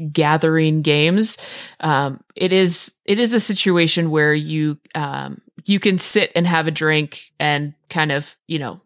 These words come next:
just take it for what it is while you're with your friends, right? Like, um, and that's, I, I, that's what I like about this. I like,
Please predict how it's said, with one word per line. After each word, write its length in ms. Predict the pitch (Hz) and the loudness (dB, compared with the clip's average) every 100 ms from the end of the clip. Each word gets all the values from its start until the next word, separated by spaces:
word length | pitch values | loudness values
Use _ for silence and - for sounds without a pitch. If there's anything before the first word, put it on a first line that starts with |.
| - | -10
just 240 | 170 - _ - _ | -8 -8 _ -20 _
take 220 | - 202 | 2 2
it 120 | 185 - | 2 -2
for 160 | 180 | 0
what 160 | 170 160 | 2 2
it 120 | 156 | 2
is 280 | 156 151 147 | 2 2 0
while 180 | 151 147 | -4 -6
you're 160 | 143 | -6
with 200 | 131 151 | -8 -10
your 100 | 143 | -12
friends, 480 | 143 143 139 143 147 | -12 -10 -8 -8 -6
right? 260 | 151 156 151 | -2 -2 -2
Like, 260 | 156 151 - - - - - | -4 -6 -10 -20 -20 -20 -10
um, 420 | 151 151 147 - _ - | -8 -6 -8 -12 _ -4
and 140 | 196 | 0
that's, 200 | 214 220 - | 0 0 0
I, 140 | 208 | 0
I, 120 | 196 | 0
that's 280 | 208 214 - | 2 0 0
what 120 | 247 | 0
I 80 | 247 | 0
like 320 | 196 151 147 | 2 0 -2
about 200 | 143 143 | -4 -6
this. 200 | 127 151 | -8 -6
I 100 | 156 | -2
like, 460 | 160 165 165 - - | 0 0 0 -4 -20